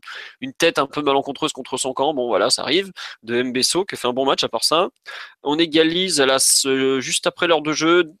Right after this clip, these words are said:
Adli qui décale, le petit Arthur Zagre côté gauche, il centre au second poteau, Emmanuel Atta conclut de près.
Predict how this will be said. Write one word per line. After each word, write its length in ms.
Adli 260
qui 140
décale, 340
le 140
petit 280
Arthur 300
Zagre 320
côté 260
gauche, 380
il 40
centre 260
au 60
second 260
poteau, 340
Emmanuel 320
Atta 220
conclut 300
de 60
près. 280